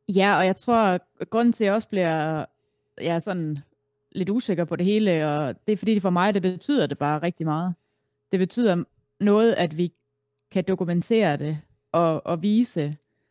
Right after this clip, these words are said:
hele den her proces. Nu kan man sige, at vi optager, øh,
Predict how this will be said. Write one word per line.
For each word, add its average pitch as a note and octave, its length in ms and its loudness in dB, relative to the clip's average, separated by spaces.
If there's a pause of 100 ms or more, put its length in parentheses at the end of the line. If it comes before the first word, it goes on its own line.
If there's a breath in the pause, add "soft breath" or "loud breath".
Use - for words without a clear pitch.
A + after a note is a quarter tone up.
(180)
hele A3 240 4
den F#3+ 180 4
her G3 120 6
proces. F#3+ 640 -4
Nu G3 100 -4
kan F#3+ 80 2
man E3+ 180 2
sige, G#3 200 0
at F3+ 60 0
vi F#3 140 2 (120)
optager, D#3+ 600 0 (680)
øh, D3+ 400 0